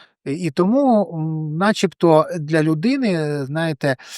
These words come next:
менше стресу, коли вона там заплатить один раз за минулий рік одну суму, ніж вона буде платити дуже багато взимку, тому що взимку більше споживання, і для когось це може бути дійсно такий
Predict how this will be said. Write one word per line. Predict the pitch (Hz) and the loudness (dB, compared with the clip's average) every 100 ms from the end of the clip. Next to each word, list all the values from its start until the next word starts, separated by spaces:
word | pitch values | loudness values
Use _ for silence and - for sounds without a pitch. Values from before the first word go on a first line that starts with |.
| - | -6
менше | 160 185 160 160 | 2 2 4 0
стресу, | - 180 226 - 151 | 2 2 2 2 -2
коли | - 139 | -2 -2
вона | 139 139 131 | 0 -2 -2
там | 120 117 | -4 -4
заплатить | 113 117 139 185 220 143 127 | -4 -4 2 2 2 -2 -2
один | 113 123 | -2 -2
раз | 117 113 110 117 | 0 0 -2 -6
за | 113 127 | -4 -2
минулий | 123 123 113 120 | -2 -4 -2 0
рік | 160 240 - - _ _ - - - | 2 0 -4 -20 _ _ -20 -20 -10
одну | - 127 143 131 | -4 0 0 0
суму, | - 127 113 113 | 0 0 0 0
ніж | 139 147 | 0 0
вона | 139 147 139 | 0 0 0
буде | 131 151 139 | 2 2 0
платити | - 139 120 165 180 160 147 | 0 -2 2 2 2 2 0
дуже | 135 147 135 | 0 2 2
багато | 127 117 165 180 160 | 2 2 2 2 2
взимку, | 127 120 139 107 - - | 0 2 2 0 -6 -8
тому | 113 113 | -6 -6
що | - 117 | -6 -4
взимку | 110 190 214 - | 0 2 2 0
більше | 131 127 - | 0 0 -2
споживання, | 123 - 123 160 240 294 240 214 | -4 -2 0 2 2 2 0 -2
і | - 151 | -2 -4
для | 131 127 | -2 -4
когось | - 226 202 - | 0 2 2 0
це | - 151 | 0 0
може | 131 151 143 | 2 0 0
бути | 120 147 123 | -2 -2 -2
дійсно | 107 143 - 123 | -4 -4 -6 -8
такий | 117 139 127 | -6 -4 -4